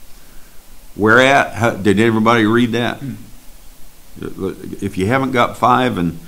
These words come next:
Speaker 1: and verse ten, maybe somebody ripped it out of the Bible and you don't, didn't get that anymore. But it says, "He has made us unto our God kings and priests, and we shall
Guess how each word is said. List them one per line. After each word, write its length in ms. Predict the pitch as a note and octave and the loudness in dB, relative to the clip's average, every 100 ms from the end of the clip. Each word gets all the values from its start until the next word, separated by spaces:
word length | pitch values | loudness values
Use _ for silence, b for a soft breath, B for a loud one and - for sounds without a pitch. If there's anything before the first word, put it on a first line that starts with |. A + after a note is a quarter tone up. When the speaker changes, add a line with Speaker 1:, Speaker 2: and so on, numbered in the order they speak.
| b b | b b
Speaker 1:
and 160 | b F#2 | b 0
verse 300 | F2+ A#2+ G#2 - | 4 4 2 -4
ten, 420 | B2 B2 A#2+ A2+ A2+ - - b b b b b | 0 0 0 -4 -8 -16 -18 b b b b b
maybe 380 | F#2 G#2+ C3+ C#3 | 0 0 2 -2
somebody 480 | - B2 A#2+ A#2 G#2 | -2 -2 2 4 4
ripped 300 | G#2 G#2+ G#2 | 2 0 0
it 100 | F#2+ | 2
out 160 | G2 | 2
of 80 | F2 | 0
the 80 | E2 | 0
Bible 380 | F2 F2 D#2 D2+ | 0 0 -2 -4
and 100 | D2+ | -4
you 140 | E2 | -4
don't, 520 | E2 D#2 G#2+ - G#2+ | -4 -6 -8 -12 -10
didn't 280 | F#2 F2 D#2+ | -6 -4 -4
get 240 | E2+ D#2+ | -4 -4
that 180 | D2+ D2 | -4 -6
anymore. 520 | C#2+ C#2+ C#2 C#2 C#2 C2 - - - | -6 -6 -8 -8 -10 -12 -14 -16 -4
But 160 | G2 G#2 | 2 4
it 120 | G#2 | 4
says, 420 | G#2+ B2+ A#2 G#2 - B B | 4 6 6 4 -6 B B
"He 140 | C#3 | 6
has 180 | C3+ A2 | 6 6
made 360 | A#2 B2+ D3+ D3+ | 4 6 8 6
us 200 | C3+ C3 | 4 4
unto 220 | B2+ A#2+ | 4 4
our 240 | - A2+ | 6 6
God 560 | A2 B2 B2+ A2 G2+ F#2+ | 8 8 8 8 6 0
kings 380 | - C#3+ D3 A#2+ | 0 2 2 2
and 160 | A2 | 0
priests, 400 | G#2 C#3 A#2 A#2 | 2 2 2 0
and 400 | - G#2 F#2+ F#2 | 0 2 4 4
we 520 | G#2 A#2 C3 C3+ D3+ B B B | 4 8 8 6 2 B B B
shall 880 | - A#2 A2 A2 A2 A2 A2+ G#2 | -2 4 8 8 8 8 4 -2